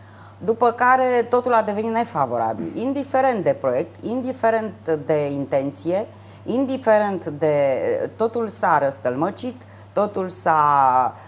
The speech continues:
uh, murdărit, totul a devenit, poate că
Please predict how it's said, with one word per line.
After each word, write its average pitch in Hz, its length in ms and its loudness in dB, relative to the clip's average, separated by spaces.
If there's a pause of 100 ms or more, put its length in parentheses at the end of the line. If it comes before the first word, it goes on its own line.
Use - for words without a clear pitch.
(120)
uh, 147 580 2
murdărit, 147 800 0 (320)
totul 233 300 0
a 214 160 4
devenit, 202 360 -4
poate 208 320 0
că 202 120 -8